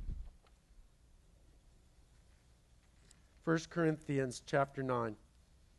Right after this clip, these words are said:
verse twenty-four. "Don't you realize that in a race everyone runs, but only one person gets the prize? So run to win." All athletes are disciplined in their training.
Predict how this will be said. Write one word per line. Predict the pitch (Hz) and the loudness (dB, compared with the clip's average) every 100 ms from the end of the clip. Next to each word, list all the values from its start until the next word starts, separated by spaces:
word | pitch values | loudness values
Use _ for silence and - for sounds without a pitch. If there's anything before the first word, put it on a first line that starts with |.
| - - - - - - - - - - - - - - - - - - - | -20 -20 -20 -20 -20 -20 -20 -20 -20 -20 -20 -20 -20 -20 -20 -20 -20 -20 -4
verse | 143 - | -4 0
twenty-four. | 151 147 139 143 135 131 | 2 2 0 0 0 2
"Don't | 156 180 196 | 6 6 6
you | 180 | 4
realize | 170 175 170 151 143 - | 6 8 10 10 10 6
that | 143 139 139 - - _ - - - - - - - - - - - | 6 6 2 -12 -20 _ -20 -20 -20 -20 -20 -20 -20 -20 -20 -20 -8
in | 165 160 190 | 2 4 6
a | 185 185 180 | 8 8 8
race | 170 185 180 156 - | 6 6 6 4 0
everyone | 175 170 190 202 180 170 | 4 4 6 4 6 6
runs, | 151 147 143 127 113 - - - - - | 6 6 6 2 -2 -10 -14 -20 -20 -2
but | 147 | 4
only | 160 151 | 6 6
one | 143 156 160 | 6 4 4
person | 156 151 - 147 | 2 0 0 -2
gets | 143 - | -2 -4
the | - | -16
prize? | - 139 131 123 120 | 2 4 6 4 0
So | - 147 | -4 -2
run | 123 127 135 139 139 - | 0 4 6 4 0 -6
to | - | -4
win." | 143 131 120 113 - - - _ _ _ - - - - | 0 2 2 -2 -10 -20 -20 _ _ _ -20 -20 -12 8
All | 170 196 | 10 12
athletes | 196 180 180 185 175 - | 12 10 10 4 2 2
are | 170 | -2
disciplined | 131 160 - 143 151 151 | 2 0 0 0 2 4
in | 147 | 4
their | 143 | 2
training. | 139 - 165 160 151 127 | 0 0 4 4 4 0